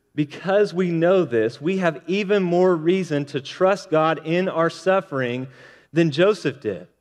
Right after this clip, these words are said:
We have even more reason to endure. This is where we go to find the strength to endure.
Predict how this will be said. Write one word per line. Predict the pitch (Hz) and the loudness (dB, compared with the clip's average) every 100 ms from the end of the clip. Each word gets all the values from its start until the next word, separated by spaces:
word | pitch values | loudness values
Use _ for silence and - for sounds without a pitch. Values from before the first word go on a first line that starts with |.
| _ _ _ - | _ _ _ -2
We | 180 | 0
have | 185 - | 0 -2
even | 190 214 202 | -4 0 0
more | 170 180 175 | 2 2 2
reason | 151 165 196 156 160 | 2 0 0 -2 -4
to | 151 165 | 0 0
endure. | 165 139 165 185 | 0 0 0 2
This | 123 156 180 | 2 -2 -2
is | 196 | -4
where | 151 175 | -2 2
we | 165 147 | 2 0
go | 120 165 165 | 0 0 0
to | 156 | -4
find | 135 - 160 170 165 - - - | -8 -2 0 0 -2 -8 -16 -4
the | 151 | -4
strength | - - 156 156 156 | -4 -4 -2 -2 -2
to | 147 | -2
endure. | 143 131 151 175 95 | -2 0 0 2 0